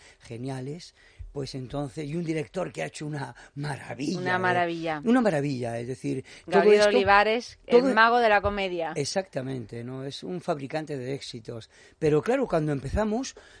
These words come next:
Speaker 1: eh, su estilo, su forma de entender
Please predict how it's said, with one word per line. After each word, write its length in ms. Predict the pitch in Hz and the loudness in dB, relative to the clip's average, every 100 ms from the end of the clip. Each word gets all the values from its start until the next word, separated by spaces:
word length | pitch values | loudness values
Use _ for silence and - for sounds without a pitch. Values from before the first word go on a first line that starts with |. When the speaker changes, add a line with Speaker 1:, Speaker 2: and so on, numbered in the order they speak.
| - | -8
Speaker 1:
eh, 580 | 156 147 143 143 139 - - - - | 0 2 4 2 -2 -8 -12 -14 -16
su 280 | - - 156 | -14 -8 -6
estilo, 580 | 147 - 220 226 180 180 | -6 -6 -4 -2 0 -2
su 220 | - 143 | -4 -8
forma 380 | - 185 190 180 | -6 -6 -4 -2
de 80 | 165 | -4
entender 600 | 131 147 131 165 160 | -4 -8 -4 -2 -2